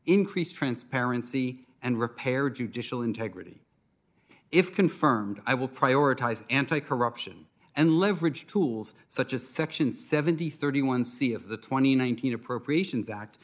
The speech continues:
which Secretaries Blinken and Pompeo have used to designate corrupt Paraguayan officials. The global pandemic created outsized risks for Paraguay, with the world's highest daily per capita death rate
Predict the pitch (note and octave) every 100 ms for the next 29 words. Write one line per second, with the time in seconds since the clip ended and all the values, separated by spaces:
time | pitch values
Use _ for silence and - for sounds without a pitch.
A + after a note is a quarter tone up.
0 | - - C#3+ C#3 E3+ D#3+ - D#3 A#2 G#2+
1 | D3+ F3+ F#3+ F#3+ - C#3+ D3 D3 C3+ -
2 | C#3 G#2+ F#2+ - _ - C#3 A#2 D3 F3
3 | E3 - A2 C3+ A2+ A#2+ A2 G#2 - A#2+
4 | G#2 A#2 A#2 - B2 A2 G#2+ G#2 G2+ G2+
5 | G2+ G2+ - F2+ - - _ _ _ _
6 | _ _ _ _ _ _ _ _ _ _
7 | - D#3+ F#3 G3+ G3+ G3 F3 A#2+ A#2+ G#2
8 | G2+ - - - C#3 C3 C3 - A#2 C#3+
9 | - D3 C3 B2 G#2 G2+ G2+ - - -
10 | A2 - G#2+ G2 F2 F2 - _ - B2+
11 | C#3 C3 D3 D3 - - D#3 F3 F3 -
12 | - A2+ G2+ C#3 D3 C#3 C3+ - D#3+ D3
13 | D3+ C#3 C3+ A2+ A#2+ A#2+ - G2 G2+